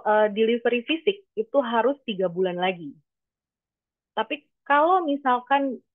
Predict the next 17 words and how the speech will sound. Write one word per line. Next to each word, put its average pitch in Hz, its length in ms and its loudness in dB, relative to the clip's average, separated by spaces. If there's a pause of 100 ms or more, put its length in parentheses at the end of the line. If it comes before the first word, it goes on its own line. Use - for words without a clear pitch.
pernah 233 240 -2
mendengar 226 480 0
namanya 208 400 -4
L 202 160 0
M 202 80 -16
A 220 160 -4
cash, 165 240 -6 (1120)
transaksi 247 640 -4
pada 220 240 0
hari 202 320 -2
ini 214 320 -4 (320)
itu 285 320 -6
harus 247 320 -2
dideliver 196 640 -2 (320)
dua 196 320 0
hari 196 240 -8
lagi. 165 400 -10